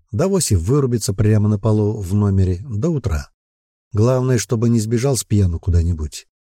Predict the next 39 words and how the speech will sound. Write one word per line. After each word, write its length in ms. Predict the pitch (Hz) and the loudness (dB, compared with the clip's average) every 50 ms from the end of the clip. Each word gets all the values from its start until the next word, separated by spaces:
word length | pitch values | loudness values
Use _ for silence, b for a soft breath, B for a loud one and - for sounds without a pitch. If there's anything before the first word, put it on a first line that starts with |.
| _ _ _ _ | _ _ _ _
В 100 | _ _ | _ _
таком 320 | - - - - 143 135 | -4 -4 -2 0 0 0
виде 240 | 127 139 135 127 127 | 0 0 0 0 -2
пойдет 400 | - 131 120 117 117 131 123 - - - | 0 0 0 0 0 -2 -2 -4 -8 -10
шляться, 560 | 110 - - 127 139 143 131 - - 104 95 | -8 -4 -2 -2 0 0 -2 0 0 0 0
так 280 | 95 - 135 113 - - _ _ _ | 0 -2 -4 -4 -6 -8 _ _ _
точно 340 | - 175 156 - - 156 143 | -2 -2 0 0 -2 -4 -2
придется 460 | - 143 139 139 147 131 - - 123 | -2 -2 -2 -2 -2 -2 0 0 0
его 160 | 120 123 123 | 0 2 0
утром 280 | 120 110 117 110 110 110 | 0 0 2 2 2 2
из 100 | 101 117 | 0 0
местной 300 | 113 104 - - 98 95 | 0 0 0 0 -2 -2
каталажки 560 | - 101 113 110 107 95 90 - - - 101 | -2 0 0 2 2 2 0 0 -2 -2 0
выкупать. 640 | 85 82 80 - 98 95 82 76 71 - - - _ _ _ _ _ _ _ _ _ _ _ _ _ _ _ _ _ | 0 0 -2 -4 -2 0 0 0 -2 -2 -8 -16 _ _ _ _ _ _ _ _ _ _ _ _ _ _ _ _ _
Ну 140 | 104 107 139 | -2 0 2
а 80 | 156 | 2
затем 400 | 131 147 147 - - 196 196 170 | 2 2 0 0 -2 -2 0 0
я 180 | 143 139 160 165 | 0 0 0 0
пришел 380 | - - 120 - - 165 160 156 | 0 -2 -2 0 0 0 -2 -2
к 80 | 151 - | -2 0
моей 460 | 107 95 98 110 123 131 139 - - - | 0 2 2 2 2 2 0 -2 -4 -4
Адельхейт, 800 | 107 101 98 90 95 92 92 - - - 82 80 78 - - - _ | -2 -2 0 0 0 0 -2 -2 -2 -2 -2 -2 -4 -6 -10 -12 _
разбудив 560 | - 175 143 135 139 156 139 101 80 76 - | -4 -2 0 0 2 2 2 2 0 -2 -2
ее. 200 | 90 76 71 69 - _ _ _ _ _ _ _ _ _ _ _ | -2 -2 -2 -4 -6 _ _ _ _ _ _ _ _ _ _ _
Несмотря 480 | - 104 98 - - 117 104 - 120 123 | -2 0 0 0 0 0 0 2 2 2
на 140 | 117 117 113 | 2 2 2
радость 340 | 117 123 113 110 104 - - | 2 0 0 0 0 0 0
от 140 | 107 101 | -2 0
того, 220 | - 120 113 113 117 | 0 0 0 0 0
что 180 | - - - | -2 -2 0
я 160 | 107 104 107 98 | 0 0 2 0
жив-здоров, 640 | 101 117 104 92 95 107 113 143 147 - - - _ _ _ _ _ _ _ - | 0 0 -2 0 0 0 -2 -2 -4 -6 -12 -20 _ _ _ _ _ _ _ -2
ее 280 | 110 104 101 120 123 | 0 0 2 2 2
любопытство 720 | 117 113 110 117 107 - 143 139 - - - 117 113 113 120 | 0 0 0 -2 -2 -2 -2 -4 -2 -2 0 0 0 0 0
взыграло 640 | 104 92 95 107 95 107 120 131 135 127 123 127 | 0 0 0 0 2 2 2 2 2 2 0 0
от 280 | - - 117 101 - - | -2 -4 -6 -6 -2 0
моего 300 | 113 117 117 117 113 101 | 0 2 2 2 0 0
потрепанного 640 | - 107 98 - 110 117 104 - 107 101 98 95 | 0 -2 0 0 0 0 0 0 2 2 2 2
вида, 380 | 90 101 107 82 73 71 69 | 2 2 0 0 -2 -6 -10